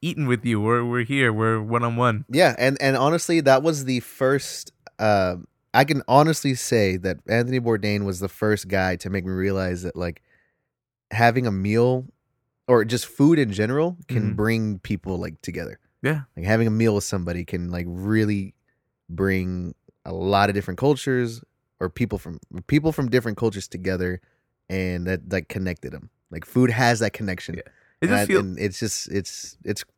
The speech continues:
Speaker 2: pretty cool to think about.
Speaker 1: This feels, like I said, like, that way of saying, th-, like I said, like, it's part of the culture.
Speaker 2: Yeah.
Speaker 1: So it just feels like this is something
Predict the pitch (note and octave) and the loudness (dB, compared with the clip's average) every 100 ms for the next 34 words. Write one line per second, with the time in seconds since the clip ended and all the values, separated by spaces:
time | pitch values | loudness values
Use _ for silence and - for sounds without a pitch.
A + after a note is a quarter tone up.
0 | - D#3+ C3+ - A#2 F#2+ G2 - - _ | -2 0 0 0 -2 -2 -8 -10 -16 _
1 | E3+ G3 G3 F#3+ B2+ C3 B2+ A#2 D#3+ C#3 | -8 -2 2 2 4 2 2 4 4 4
2 | A#2+ B2+ A2+ B2+ B2+ A#2+ - C3 A#2+ A#2 | 6 6 6 6 6 4 2 2 2 2
3 | A#2 A2 - - _ _ _ _ _ _ | -2 -6 -10 -18 _ _ _ _ _ _
4 | _ _ - A2+ C#3 C3+ D3 - D#3+ C3 | _ _ -14 -2 4 4 4 -2 -2 0
5 | A#2+ A#2+ D3 C3 - D#3 D3 A2+ - - | 0 0 0 0 2 2 2 -4 -8 0
6 | A2+ F#2+ C3 A#2+ C3+ - C#3+ C3 A#2 A#2 | 2 2 2 0 0 0 0 0 2 0
7 | C3+ - C#3 D3 C3 B2 A#2 | 0 -2 0 0 0 0 -4